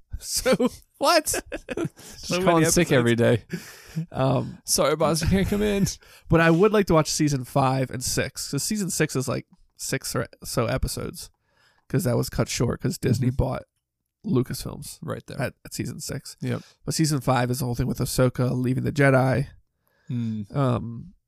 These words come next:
Speaker 1: so I wanna watch that. And then
Speaker 2: And they're gonna take it right up to
Speaker 1: I don't
Speaker 2: Revenge of the Sith, right?
Speaker 1: Yeah, Clo-, yeah. Clone
Speaker 2: That's the
Speaker 1: Wars,
Speaker 2: plan.
Speaker 1: you're saying t-, goes up to Revenge of the Sith.
Speaker 2: It's the, I think that's the goal, right?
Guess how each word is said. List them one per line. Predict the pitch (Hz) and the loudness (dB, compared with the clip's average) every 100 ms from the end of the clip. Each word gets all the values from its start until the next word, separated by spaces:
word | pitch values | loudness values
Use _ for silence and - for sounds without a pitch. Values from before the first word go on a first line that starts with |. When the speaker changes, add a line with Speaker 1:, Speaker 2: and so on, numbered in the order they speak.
| - | -6
Speaker 1:
so | - | 0
I | |
wanna | 139 143 | 2 2
watch | 123 - | 0 -2
that. | 117 - - | -2 -2 -4
And | - | -4
then | 123 120 131 127 - | -4 -4 -8 -14 -8
Speaker 2:
And | 127 | 0
they're | 135 | 4
gonna | 139 | 4
take | - 123 | 2 0
it | 127 | 2
right | 120 | 2
up | 113 - | 2 2
to | 113 | 0
Speaker 1:
I | |
don't | 107 | 2
Speaker 2:
Revenge | 110 107 | 2 0
of | |
the | 107 | -4
Sith, | - 147 - | -2 -2 -2
right? | 110 123 - _ _ _ _ - | -2 -2 -6 _ _ _ _ 0
Speaker 1:
Yeah, | 151 | 0
Clo-, | 135 - 143 147 - _ | 0 0 2 2 0 _
yeah. | - 147 143 85 135 - _ _ | -2 2 2 2 -6 -10 _ _
Clone | - 147 | -2 0
Speaker 2:
That's | |
the | 165 | 4
Speaker 1:
Wars, | 160 143 - | 4 2 0
Speaker 2:
plan. | 117 107 110 - _ _ _ _ _ _ _ _ | -4 -6 -8 -14 _ _ _ _ _ _ _ _
Speaker 1:
you're | - 208 | -2 2
saying | 143 135 | 2 2
t-, | 156 | -2
goes | - 143 135 | 0 2 4
up | 220 - | 2 0
to | |
Revenge | 131 123 123 | 0 0 -2
of | |
the | - | -4
Sith. | - - | -4 -6
Speaker 2:
It's | 127 - | -2 -2
the, | 123 - | -2 -2
I | 135 | 0
think | 151 | 4
that's | 139 - | 2 0
the | 120 | 0
goal, | 120 143 | 4 4
right? | 104 107 139 | 2 0 -4